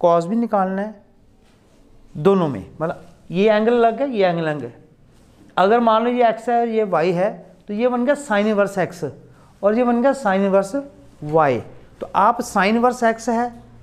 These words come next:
तो यहाँ से आप sine x भी निकालेंगे और cos x भी निकालेंगे, फिर sine y और cos वाई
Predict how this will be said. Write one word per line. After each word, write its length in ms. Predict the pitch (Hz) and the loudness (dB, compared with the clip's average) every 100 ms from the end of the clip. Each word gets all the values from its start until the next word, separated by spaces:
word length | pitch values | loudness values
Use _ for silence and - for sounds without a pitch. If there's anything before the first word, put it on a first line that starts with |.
| - | -6
तो 60 | 202 | -2
यहाँ 260 | 202 202 240 | 2 2 2
से 120 | 247 | 2
आप 100 | 240 | 0
sine 460 | - - 180 214 | -4 -2 2 2
x 240 | 190 185 233 | 2 0 -2
भी 80 | 247 | -2
निकालेंगे 640 | 240 202 220 226 247 254 - - - - _ _ - | 2 0 0 -2 -4 -6 -12 -20 -20 -20 _ _ -4
और 720 | 175 185 202 226 247 247 - _ _ - 233 | 0 4 4 4 0 -4 -18 _ _ -2 2
cos 240 | 240 240 | 2 2
x 220 | 208 - | -2 -4
भी 80 | 208 | -10
निकालेंगे, 520 | 208 165 135 117 92 - - - - - - - - - - - | -8 -8 -8 -12 -14 -20 -20 -20 -20 -20 -20 -20 -20 -20 -20 -12
फिर 380 | - 247 285 277 - - - - - - - - | 0 2 2 -2 -10 -20 -20 -20 -20 -20 -20 -20
sine 380 | - - 202 240 | -4 0 2 4
y 400 | 202 180 220 277 - - _ - - - | 4 4 2 -2 -8 -20 _ -20 -20 -4
और 520 | 185 226 311 - - _ - 196 | 2 2 0 -6 -20 _ -4 2
cos 220 | 190 180 | 2 2
वाई 280 | 165 139 | 0 -2